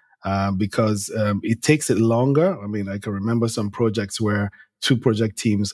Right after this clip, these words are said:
I was looking for the structure around the reconciliation we were doing. We spent days and days. My manager was like, "How far have you gone?" I'm like, "Zero percent." The other team was ten percent, fifteen percent,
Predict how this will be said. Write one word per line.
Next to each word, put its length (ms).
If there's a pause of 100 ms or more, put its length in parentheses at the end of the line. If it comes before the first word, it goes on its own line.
I 140
was 240
looking 320
for 120
the 140
structure 480
around 280
the 100
reconciliation 720
we 60
were 120
doing. 400
We 80
spent 380
days 280
and 200
days. 280
My 160
manager 380
was 140
like, 100
"How 200
far 220
have 140
you 60
gone?" 200
I'm 140
like, 200
"Zero 260
percent." 460 (320)
The 100
other 180
team 220
was 180
ten 260
percent, 520
fifteen 340
percent, 460